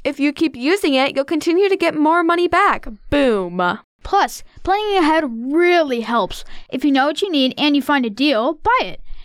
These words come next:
Speaker 2: Join a cashback program and take advantage of it. Also, plan out how much everyone needs to eat so you don't overspend.
Speaker 1: It's one half to three quarters cup for a serving. No need to spend more. You don't want to have anyone break out the stretchy pants because nobody wants to see Dad on the floor with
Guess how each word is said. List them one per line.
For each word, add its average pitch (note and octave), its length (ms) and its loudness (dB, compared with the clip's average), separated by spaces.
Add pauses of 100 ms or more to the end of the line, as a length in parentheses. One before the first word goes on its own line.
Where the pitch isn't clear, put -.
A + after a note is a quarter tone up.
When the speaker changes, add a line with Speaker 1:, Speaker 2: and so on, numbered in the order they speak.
Speaker 2:
Join F#4 200 2
a C#4+ 60 0
cashback F#4+ 500 0
program D#4+ 460 0
and F#4 240 2
take D#4 140 0
advantage E4 440 2
of G#3+ 140 -2
it. - 180 -6 (360)
Also, D4 420 2
plan E4 380 -2
out D#4 220 2
how C#4+ 120 0
much D4+ 260 0
everyone C#4+ 380 2
needs C4+ 220 0
to G4 120 2 (140)
eat - 140 -8 (120)
so - 220 -8
you A#3 140 0
don't B3 320 0
overspend. C4+ 640 -2 (360)
Speaker 1:
It's D4+ 220 -2
one F4+ 180 2
half F4+ 260 2
to F4 120 0
three D4+ 200 0
quarters D#4+ 360 0
cup E4 240 -2
for D#4+ 120 2
a E4 80 2
serving. D#4+ 460 0 (220)
No E4+ 220 4
need G4+ 200 2
to G4 60 -4
spend F#4+ 320 2
more. F4 320 2 (180)
You D#4 160 0
don't G4 220 2
want F#4+ 140 4
to F4 80 2
have C#4 220 2
anyone F4 360 4
break D4+ 240 0
out D#4+ 140 2
the A3+ 120 0
stretchy - 580 -2
pants G#3 320 0
because A#3+ 280 -2
nobody D4 420 0
wants C4+ 220 0
to C4+ 60 -12
see B3+ 180 0
Dad A3+ 400 2
on G#3+ 80 -4
the G3 100 -4
floor A3 300 0
with G3 160 -2